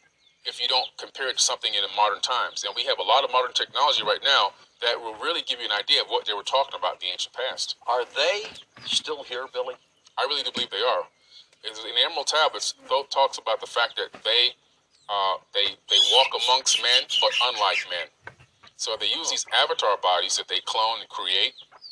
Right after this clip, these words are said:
Speaker 1: and they put their consciousness into them. They call it transfer my ego into this, you know, sleeve,
Speaker 2: Sure.
Speaker 1: basically.
Speaker 2: Do
Speaker 1: And
Speaker 2: they know what they are?
Speaker 1: They know what they are.
Speaker 2: They do.
Speaker 1: Mm-hmm. Yeah, I think they've long shed their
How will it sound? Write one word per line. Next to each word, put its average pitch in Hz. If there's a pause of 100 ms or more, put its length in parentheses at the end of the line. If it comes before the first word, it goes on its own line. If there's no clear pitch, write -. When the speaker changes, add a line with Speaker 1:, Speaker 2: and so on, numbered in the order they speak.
Speaker 1:
and 101
they 98 (140)
put -
their 101
consciousness -
into -
them. 131
They -
call -
it -
transfer 110
my 104
ego 110
into 104 (460)
this, 107
you 95
know, 85
sleeve, 110
Speaker 2:
Sure. 92
Speaker 1:
basically. - (400)
Speaker 2:
Do 127
Speaker 1:
And 120
Speaker 2:
they 160
know 131
what 131
they 123
are? 127 (300)
Speaker 1:
They 113
know 170
what 175
they 104
are. 127
Speaker 2:
They 101
do. 104
Speaker 1:
Mm-hmm. - (640)
Yeah, 113
I 120
think -
they've 117
long 135
shed 131
their 101